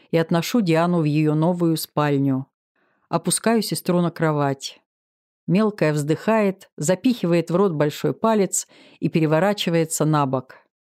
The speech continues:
Мама недовольно цокает языком и накрывает ребенка пледом. Мы выходим из комнаты, но дверь оставляем открытой. «Устал?»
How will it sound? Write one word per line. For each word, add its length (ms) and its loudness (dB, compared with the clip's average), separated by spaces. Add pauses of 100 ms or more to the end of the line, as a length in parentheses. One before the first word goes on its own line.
(540)
Мама 300 2
недовольно 580 2
цокает 480 0
языком 640 0 (260)
и 60 0
накрывает 580 0
ребенка 440 0
пледом. 600 -2 (840)
Мы 120 4
выходим 500 0
из 120 -4
комнаты, 640 0 (220)
но 100 0
дверь 400 0
оставляем 600 0
открытой. 800 -4 (1000)
«Устал?» 560 -2